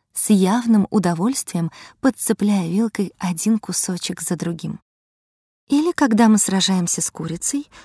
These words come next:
пытаясь, не производя лишнего шума, отделить мясо от костей, матушка спокойно и, как бы, между прочим, ухватившись пальцами за косточку, поднимает кусок ко рту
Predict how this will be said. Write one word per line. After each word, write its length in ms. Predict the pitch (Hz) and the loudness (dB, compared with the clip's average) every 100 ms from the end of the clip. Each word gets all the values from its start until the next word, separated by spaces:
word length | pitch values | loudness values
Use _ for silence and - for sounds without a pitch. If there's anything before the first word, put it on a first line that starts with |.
| _ | _
пытаясь, 480 | 214 202 185 - - | -4 0 0 0 4
не 140 | 208 | 4
производя 640 | - 202 170 180 190 180 | 4 0 0 -2 -2 -2
лишнего 460 | 170 175 - 180 175 | -2 -2 -2 -2 -2
шума, 360 | - 190 170 - - - | -2 0 0 -4 -18 -2
отделить 600 | 214 180 165 208 180 - | 0 0 2 2 2 0
мясо 380 | 185 170 - 170 | 0 0 -4 -6
от 100 | - | -8
костей, 500 | 160 - - 277 - - _ _ _ _ | -8 -6 -4 -4 -6 -20 _ _ _ _
матушка 500 | 214 269 277 - 254 | 2 2 -2 -2 -2
спокойно 760 | - 175 - - 269 214 165 - - _ _ | 0 -4 -4 -2 0 0 -2 -8 -20 _ _
и, 300 | 208 185 170 - | -2 0 -2 -2
как 280 | 185 175 170 | -2 0 0
бы, 100 | 170 | 0
между 380 | 180 170 147 165 | 0 0 -4 -10
прочим, 540 | - 240 - - 160 - - | -6 -6 -6 -6 -8 -10 -8
ухватившись 640 | 196 - 196 - - 156 - | -4 2 2 2 -2 -4 -2
пальцами 440 | 180 156 - 165 | -4 -4 -2 -4
за 140 | 160 165 | -4 -8
косточку, 640 | - 226 - - - - - - - _ | -6 -8 -8 -12 -8 -10 -10 -20 -20 _
поднимает 480 | 214 220 262 285 - | 4 6 6 2 -2
кусок 420 | - - - 208 | -4 -2 -4 -6
ко 160 | - 175 | -6 -6
рту 280 | - 285 | -4 -4